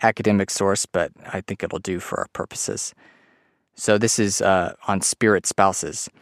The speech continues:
The spirit spouse is one of the most widespread elements of shamanism,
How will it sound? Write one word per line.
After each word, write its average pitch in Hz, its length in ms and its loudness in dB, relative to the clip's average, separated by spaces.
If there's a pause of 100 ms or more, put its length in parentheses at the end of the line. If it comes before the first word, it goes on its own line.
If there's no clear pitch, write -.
(380)
The 107 80 -2
spirit 151 440 6
spouse 120 440 6
is - 100 -6
one 104 120 4
of 104 60 4
the 104 60 4
most 104 340 2
widespread 110 540 4
elements 101 520 2
of 98 60 -14
shamanism, 95 800 0